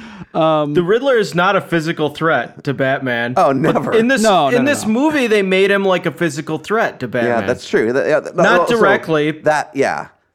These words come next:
Speaker 3: That being said, out of, like, all the, the, like, movie and T V depictions of Riddler, I think this is the best one.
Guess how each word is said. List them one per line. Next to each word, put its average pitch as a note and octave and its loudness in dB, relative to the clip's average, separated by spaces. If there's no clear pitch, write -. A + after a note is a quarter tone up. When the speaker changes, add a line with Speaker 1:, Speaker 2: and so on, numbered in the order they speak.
Speaker 3:
That D#3+ 0
being D3+ -2
said, G2 -2
out B2+ 2
of, A2+ 0
like, A2+ -2
all C3 0
the, G#2+ -4
the, F#2+ 0
like, F#2+ -2
movie A2 0
and G2 -4
T A2 -2
V A2+ -2
depictions F#2 -4
of E2+ -4
Riddler, F2 -4
I F2+ -6
think F2 -10
this F2+ -6
is E2 -8
the E2 -8
best C#2 -10
one. D#2 -10